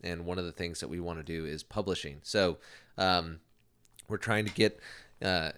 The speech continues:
you know, our listeners a, a vibe for the kind of content that we would like to publish, and so stay tuned for more of the, uh, information on that. But in the meantime,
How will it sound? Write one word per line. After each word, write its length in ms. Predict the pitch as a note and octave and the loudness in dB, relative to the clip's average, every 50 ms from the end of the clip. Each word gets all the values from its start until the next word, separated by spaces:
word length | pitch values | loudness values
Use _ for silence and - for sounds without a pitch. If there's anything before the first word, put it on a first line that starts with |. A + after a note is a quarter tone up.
| - - | -10 -12
you 200 | - G2 G#2+ F#2+ | -8 -6 -4 -4
know, 260 | F2+ F2 F2 F#2+ G2 - - | -2 -2 -2 -4 -6 -6 -2
our 180 | E2+ F2 F2+ F2+ | 0 2 2 4
listeners 540 | F#2 F#2+ F2+ - F2+ F#2 F#2 F#2 F#2+ F2+ - | 2 2 0 0 -2 0 0 0 0 0 -2
a, 100 | E2+ E2+ - | -2 -2 -2
a 100 | E2+ F2 | -4 -6
vibe 380 | D#2+ F2 E2+ E2 F2+ F#2+ F2+ - | 0 0 4 6 6 4 4 0
for 180 | - - F2 E2+ | -2 -2 -2 0
the 80 | D#2+ - | -2 -4
kind 240 | - - F#2 F2 E2+ | -6 -4 -2 -2 -4
of 60 | - | -4
content 400 | - F#2+ F#2 F#2 - G#2 F#2+ - | -6 -6 -6 -4 -4 -6 -8 -6
that 120 | F2 - D2+ | -6 -6 -4
we 100 | F#2 F2+ | -4 -4
would 120 | F2 E2+ | -4 -2
like 180 | F2 F2 F2 - | -2 -4 -4 -4
to 60 | - - | -8 -2
publish, 460 | - B2 C#3 D#3+ E3+ D#3+ - - - - - - - - - - | 0 0 2 2 2 0 -2 -2 -8 -14 -20 -20 -20 -18 -8 -6
and 160 | F#2 F#2 F2 | -6 -2 -2
so 460 | - - G2+ F#2+ F#2 F2+ F#2+ F#2 - _ - _ _ _ _ _ | 2 4 6 6 6 4 4 0 -4 _ -20 _ _ _ _ _
stay 300 | - - - A2+ G#2+ G#2 | -8 0 4 4 4 4
tuned 260 | - G2+ G2+ F#2+ F2+ | 2 -4 -4 -4 -4
for 160 | - - F2+ | -4 -6 -6
more 380 | F2+ F#2 F#2+ F#2 F2 E2+ - - | -4 -4 -4 -2 -2 -2 -4 -4
of 380 | - F#2 F2+ F2+ F2 F2 - _ _ _ _ - - | -4 -4 -2 -2 -4 -6 -12 _ _ _ _ -16 -4
the, 480 | F2 F#2 F2 E2+ E2 E2+ E2 D#2 - - - - | 0 2 2 4 4 2 0 -2 -4 -8 -10 -10
uh, 200 | E2 D#2 D2 - | -8 -8 -8 -6
information 540 | - G#2+ G#2+ G2 F#2 F2+ F2 - - D#2+ - - | -8 -8 -6 -4 -2 -2 -2 -2 -4 -8 -8 -6
on 240 | - F2+ E2+ E2 D#2+ | -4 -4 -2 -2 0
that. 340 | E2 F#2 F2 D2+ D2 - - _ _ _ - | 0 0 0 0 -4 -10 -16 _ _ _ 6
But 280 | A#2+ A#2 G2+ - - - _ _ - _ - _ _ _ _ _ _ _ _ _ _ _ _ - | 6 6 6 6 0 -10 _ _ -20 _ -20 _ _ _ _ _ _ _ _ _ _ _ _ 0
in 120 | A2+ A#2 | 2 4
the 40 | B2+ | 6
meantime, 460 | D3+ E3 D#3+ C3 - G#2 D#2+ C#2 | 6 8 6 6 4 0 -2 -2